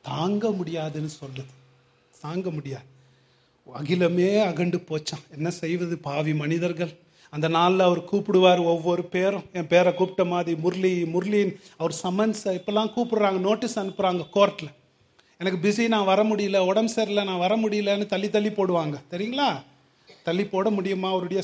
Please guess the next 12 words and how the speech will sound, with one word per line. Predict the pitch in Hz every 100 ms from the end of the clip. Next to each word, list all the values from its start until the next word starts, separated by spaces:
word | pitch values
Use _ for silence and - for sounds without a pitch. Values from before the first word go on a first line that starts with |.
| 180
சம்மன்ஸை? | 190 208 208 202 202 233 262 202 - _ _ _ _ -
ம்? | 170 220 277 302 277 _ _ _
சர்வ | - 147 170 175 180 202
வல்லமை | 190 202 220 220 220
உள்ள | 208 208 202 196 170
வேட்டைக்காரன் | 165 196 208 214 214 202 196 190
மாதிரி | 180 175 196 208 185 226 202
இனி | 190 180
எங்க | 175 208 247 254
இருந்தாலும் | 254 247 240 226 220 220 202
சரி, | 185 156 135 _ _ _ _ _ _
எந்த | 147 185